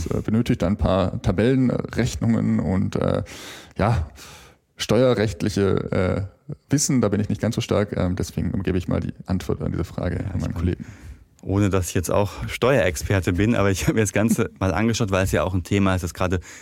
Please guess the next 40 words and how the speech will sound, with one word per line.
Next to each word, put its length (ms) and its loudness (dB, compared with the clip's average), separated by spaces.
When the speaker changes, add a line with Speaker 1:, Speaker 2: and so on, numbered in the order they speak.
Speaker 1:
ein 60 -2
Großteil 560 2
der 120 2
Anleger 380 2
ja 100 2
irgendwie 280 0
angeht. 300 0
Also 180 0
viele 360 0
haben 200 2
ja 80 2
bewusst 580 -2
einen 220 -4
thesaurierenden 680 0
E 60 -2
T 100 -6
F 180 -4
genommen, 300 0
wo 140 2
dann 100 2
halt 160 0
das, 240 -4
äh, 220 2
die 160 0
Ausschüttung 460 0
direkt 360 -4
wieder 160 -2
reinvestiert 920 -2
werden. 220 0
Und 160 -2
jetzt 200 0
kommt 200 0
dann 120 2
der 100 2
Staat 300 0
um 100 0
die 140 0
Ecke 240 0
und, 280 0
äh, 160 0